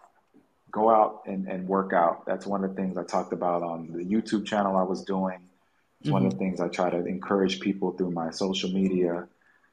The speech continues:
Speaker 1: um, because working out was one of the, fitness and nutrition was one of the biggest factors in my life turning around. And it's not gonna be like that for everybody, but I think in general,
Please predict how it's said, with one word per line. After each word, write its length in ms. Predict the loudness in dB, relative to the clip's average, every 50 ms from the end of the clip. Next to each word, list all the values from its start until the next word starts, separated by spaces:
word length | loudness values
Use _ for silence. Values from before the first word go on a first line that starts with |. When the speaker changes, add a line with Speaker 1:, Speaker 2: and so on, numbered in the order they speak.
| _ _ _ _ _ -4
Speaker 1:
um, 340 | -4 -4 -4 -4 -8 -10 -14 -12 -2 0
because 320 | 2 2 4 4 2 4
working 380 | 6 8 8 8 8 6 6 6
out 240 | 6 6 6 4
was 140 | 0 -2 0
one 180 | 0 0 2 2
of 100 | 0 0
the, 300 | 0 0 -2 -2 -4 -8 -12 -16 -10 _ 2
fitness 440 | 2 4 4 4 0 0 0 -2
and 120 | -2 0 2
nutrition 580 | 2 2 2 2 2 2 2 0 0 -2 -4
was 160 | -6 -8 -4 -2
one 140 | 0 2
of 100 | 2 2
the 160 | 0 -2 -6 -8 -14 _ 0
biggest 640 | 2 2 4 4 2 2 0 -4 -8 -10 -14 -18 _ _ _ _ _ _ _
factors 540 | 2 2 2 2 2 0 0 0 0 0 -2
in 180 | -4 -4 -2
my 140 | 0 2 2
life 340 | 4 4 4 4 4 2 -2 -6 -10 -8
turning 320 | -6 -4 -4 -2 -2 -2 -2
around. 560 | 0 0 0 0 -2 -2 -4 -4 -6 -12 -18 -20 _ -20 -20 -20 _ _ _ _ _ _ _ -6
And 220 | -4 -4 -4 -4
it's 180 | -6 -4 2 4
not 140 | 4 6
gonna 160 | 6 4 4 6
be 120 | 6 6
like 220 | 8 6 6 6
that 180 | 4 2 2 2
for 100 | 0 0
everybody, 540 | 2 2 2 2 4 6 6 6 6 4 2
but 180 | 2 2 2 2
I 80 | 2
think 320 | 0 0 -2 -2 -2 -2 -4
in 180 | -4 -4 -2
general, 720 | -2 0 0 2 2 2 2 2 2 2 0 0 -4 -8